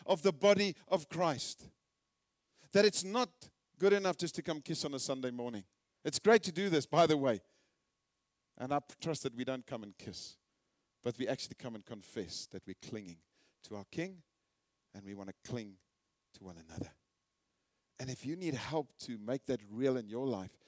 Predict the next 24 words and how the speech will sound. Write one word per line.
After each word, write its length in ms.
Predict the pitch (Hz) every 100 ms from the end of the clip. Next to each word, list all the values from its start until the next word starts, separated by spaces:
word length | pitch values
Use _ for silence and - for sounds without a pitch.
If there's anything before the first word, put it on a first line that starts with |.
| _ _ _ -
please 260 | 127 120
speak 300 | - - 104 -
to 180 | 107 85
us 340 | 92 - - _ _ _
about 160 | 104 - -
clinging 300 | 123 120 110
to 160 | 117
each 180 | 104 -
other. 220 | 104 87 82 _ _ _
This 180 | - -
is 140 | 143 101
why 240 | 95 104
we 220 | 104 107
exist. 520 | 101 - 104 - - - _ _
The 80 | 123
Church 380 | - 147 143 151
of 100 | 127
Jesus 480 | - 120 110 101 104
is 160 | 98
here 280 | - 120 101 - -
so 220 | - 147
that 120 | 131 120
we 80 |
can 200 | 127 131